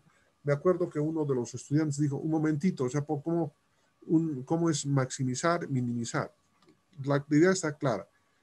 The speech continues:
Se maximiza, ¿sí? utilidades,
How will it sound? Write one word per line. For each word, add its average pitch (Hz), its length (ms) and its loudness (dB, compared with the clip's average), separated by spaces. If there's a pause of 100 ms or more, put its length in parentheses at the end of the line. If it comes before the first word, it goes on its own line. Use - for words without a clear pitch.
(160)
Se 165 200 4
maximiza, 165 920 2 (180)
¿sí? 170 380 0
utilidades, 147 920 0